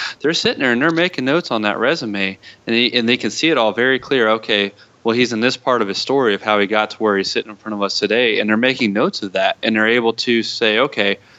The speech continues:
this is where this fits in, this is where this fits in," and it just allows them, it's kind of a, uh,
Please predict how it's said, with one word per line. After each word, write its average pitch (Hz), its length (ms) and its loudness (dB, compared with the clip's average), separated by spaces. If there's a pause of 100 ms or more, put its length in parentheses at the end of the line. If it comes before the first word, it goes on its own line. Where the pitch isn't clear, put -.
(120)
this 143 220 0
is 110 120 0
where 113 160 2
this 127 180 0
fits - 300 -6
in, 98 100 -8
this 104 160 -6
is 113 120 -4
where 107 120 0
this 110 160 2
fits - 280 0
in," 101 100 0
and 107 140 0
it 107 80 0
just 143 240 0
allows 120 340 2
them, 113 160 -8
it's - 140 -12
kind 127 240 -4
of 107 120 -6
a, 104 240 0
uh, 95 160 -8